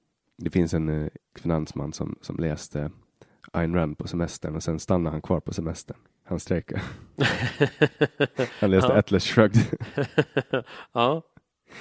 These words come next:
Speaker 1: Jag vet inte om det är sant, men det är en ganska rolig grej.
Speaker 2: Ja.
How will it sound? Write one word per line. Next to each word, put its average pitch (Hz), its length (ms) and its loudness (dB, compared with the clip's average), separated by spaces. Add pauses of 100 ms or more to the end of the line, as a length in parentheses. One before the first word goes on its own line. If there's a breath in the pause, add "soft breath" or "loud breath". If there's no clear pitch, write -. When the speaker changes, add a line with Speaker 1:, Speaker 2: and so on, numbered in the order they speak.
(220 loud breath)
Speaker 1:
Jag - 100 0
vet 98 80 6
inte 95 100 4
om 87 60 4
det 82 100 4
är 78 40 0
sant, - 340 -4
men 87 100 -6
det 82 60 -6
är 78 40 -6
en 78 60 -10
ganska - 240 -10
rolig - 240 -12
grej. 101 160 -10 (100)
Speaker 2:
Ja. 117 260 -4